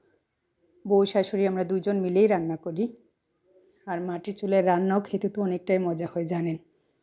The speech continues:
এখন আপনাদের সাথে একটা কথা বলি। আসলে আমাদের এই যে বাড়িটা,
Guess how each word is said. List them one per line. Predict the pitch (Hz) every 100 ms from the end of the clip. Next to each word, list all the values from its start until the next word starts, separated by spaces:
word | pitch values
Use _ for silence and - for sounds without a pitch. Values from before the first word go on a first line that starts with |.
| _ _ _ _ _ _ _ _ _ _ _ - - - - - -
এখন | 202 196 214
আপনাদের | 190 196 180
সাথে | 185 190
একটা | 180 196
কথা | 175 175 190
বলি। | 175 170 202 240 - _ _ _ _ _ _
আসলে | 214 208 233 233 247 - 240 -
আমাদের | 214 226 233 247
এই | 240 233
যে | 214 226
বাড়িটা, | 202 190 180 175 170